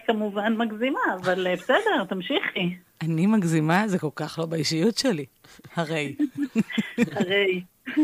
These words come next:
Speaker 2: ספרי לי רגע על המתבגרים שלך, על המתבגר
Speaker 1: אה,
Speaker 2: שלך. בוא נתחיל מהמתבגר
Speaker 1: אוקיי.
Speaker 2: שלך.
Speaker 1: אוקיי, בעצם המד-, המתבגר שלי, ככה אנחנו מכירות, כי אנחנו הכרנו בקורס הכנה ללידה.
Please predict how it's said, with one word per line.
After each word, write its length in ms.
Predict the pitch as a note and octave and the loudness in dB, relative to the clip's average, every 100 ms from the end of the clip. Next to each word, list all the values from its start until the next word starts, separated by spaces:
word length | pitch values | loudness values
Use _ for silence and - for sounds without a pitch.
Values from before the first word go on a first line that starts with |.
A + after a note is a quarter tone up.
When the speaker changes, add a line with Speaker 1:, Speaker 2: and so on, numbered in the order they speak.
| - - _ _ _ _ _ _ _ _ | 0 -6 _ _ _ _ _ _ _ _
Speaker 2:
ספרי 420 | - F3+ F#3+ F#3+ | -2 0 2 4
לי 140 | F#3 | 4
רגע 520 | E3 D#3+ D3 D3+ C#3+ C#3 | 2 0 0 -2 -2 -4
על 140 | D3 | -4
המתבגרים 640 | D3 D3 C3+ D3+ D3 D3+ C#3+ | -4 -6 -4 -6 -4 -4 -4
שלך, 520 | - C#3+ C3+ - - _ _ _ _ _ _ | -4 -6 -8 -12 -18 _ _ _ _ _ _
על 100 | D#3+ | -2
המתבגר 580 | E3 D3 F3 E3 F3 D3+ | 0 2 2 4 4 4
Speaker 1:
אה, 40 | |
Speaker 2:
שלך. 320 | - C#3+ C#3 | 0 -2 -2
בוא 100 | F3+ | 0
נתחיל 280 | D4+ - G3 | 0 0 -2
מהמתבגר 580 | F3+ E3 C#3 D#3 D3 D3 | 0 -2 -2 -2 -2 -2
Speaker 1:
אוקיי. 60 | B2 | -4
Speaker 2:
שלך. 420 | C#3+ B2 - - _ _ _ - _ _ _ _ - | -8 -10 -12 -20 _ _ _ -20 _ _ _ _ -20
Speaker 1:
אוקיי, 340 | - F#3 E3 F#3 | -8 -8 -8 -10
בעצם 460 | F3+ G#3 - A#3 A3+ | -6 -6 -6 -8 -6
המד-, 280 | F3+ F3 F3+ | -10 -12 -14
המתבגר 640 | G3 F#3 F3+ F3+ F3+ G#3 A3+ | -12 -10 -10 -10 -6 -6 -6
שלי, 260 | C4 A3 F#3+ | -6 -6 -4
ככה 300 | F#3 F#3 G#3 | -4 -4 -6
אנחנו 240 | G3 G3+ | -6 -8
מכירות, 680 | F3+ D#3+ F3 F3+ A#3 A3 B3+ - | -10 -10 -8 -6 -2 -2 -2 -8
כי 300 | F3+ E3+ E3 | -12 -10 -8
אנחנו 360 | E3+ E3+ - F3+ | -8 -10 -8 -8
הכרנו 400 | E3 F#3 F#3 G3 | 0 0 2 0
בקורס 340 | F3+ F#3 F3+ F3+ | -2 -2 -4 -6
הכנה 400 | F#3 F3+ E3+ E3+ | -4 0 2 4
ללידה. 560 | F3+ E3+ D#3+ E3 E3 | 2 0 -2 2 4